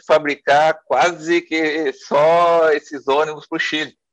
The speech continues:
Então, na verdade, a hora que faz o, os ônibus pro Chile, tu deixa de fazer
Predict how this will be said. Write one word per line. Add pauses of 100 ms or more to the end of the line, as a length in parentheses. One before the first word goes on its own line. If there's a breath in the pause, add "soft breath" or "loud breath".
(560 soft breath)
Então,
na
verdade,
a
hora
que
faz
o,
os
ônibus
pro
Chile,
tu
deixa
de
fazer